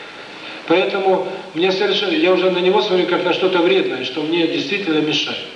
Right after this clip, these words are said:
Только включить короткий разговор, значит, первое, учитесь выражать мысли двумя-тремя словами.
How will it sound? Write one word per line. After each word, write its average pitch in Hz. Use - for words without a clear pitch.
Только 220
включить -
короткий 180
разговор, 151
значит, 139
первое, 151
учитесь 185
выражать 170
мысли 165
двумя-тремя 147
словами. 190